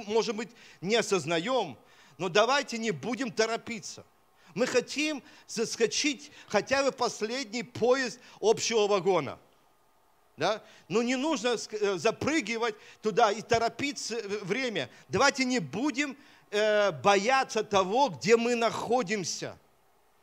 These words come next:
Потому что то, что происходит сейчас, это реальность. И мы должны понимать, если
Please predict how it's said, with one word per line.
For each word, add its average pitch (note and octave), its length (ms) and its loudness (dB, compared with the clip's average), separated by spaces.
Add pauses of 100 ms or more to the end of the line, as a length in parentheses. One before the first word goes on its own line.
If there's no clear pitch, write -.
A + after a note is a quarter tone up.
(300)
Потому A#3+ 400 2
что G3+ 220 0
то, D4 440 2
что - 220 0
происходит G#3+ 560 0
сейчас, A#3 360 -4
это G#3 180 -2
реальность. G#3+ 760 -2 (300)
И G3+ 160 -2
мы A#3+ 140 -2
должны A3 400 0
понимать, A3 640 0
если G3 380 -4